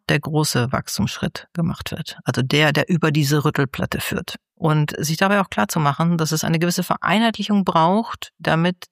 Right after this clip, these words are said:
in dem dann größeren Praxisbetrieb auch der Alltag gelingen kann.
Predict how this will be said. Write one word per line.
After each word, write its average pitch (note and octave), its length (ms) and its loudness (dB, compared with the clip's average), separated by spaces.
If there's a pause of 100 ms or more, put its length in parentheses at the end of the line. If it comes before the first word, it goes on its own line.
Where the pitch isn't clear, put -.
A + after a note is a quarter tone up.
in F3+ 280 4
dem F#3 540 2
dann E3 400 2
größeren F3 440 0
Praxisbetrieb - 800 -4
auch - 120 -2
der F3 300 2 (140)
Alltag D#3 480 0
gelingen C3 440 2
kann. - 320 -2